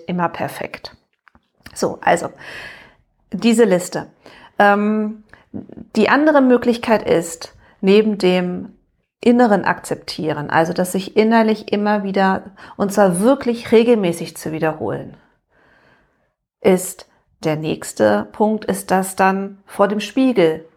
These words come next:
sich selber zu sagen. Das ist dann schon eine Stufe schwieriger. Sich wirklich vor dem Spiegel zu sagen,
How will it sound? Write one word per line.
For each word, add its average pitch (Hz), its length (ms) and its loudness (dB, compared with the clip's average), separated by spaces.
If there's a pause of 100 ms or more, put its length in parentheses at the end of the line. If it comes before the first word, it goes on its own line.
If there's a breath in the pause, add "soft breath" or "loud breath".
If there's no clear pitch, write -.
(460)
sich 175 200 -6
selber 196 380 2
zu - 160 -10
sagen. 139 480 -8 (260)
Das 208 160 -6
ist 214 140 0
dann 233 120 2
schon 240 120 0
eine 233 100 0
Stufe 233 300 -4
schwieriger. 160 640 -4 (540 loud breath)
Sich 175 360 -2
wirklich 269 480 0 (100)
vor - 140 -6
dem 170 200 -6
Spiegel 233 680 2
zu 156 200 -8
sagen, 190 600 0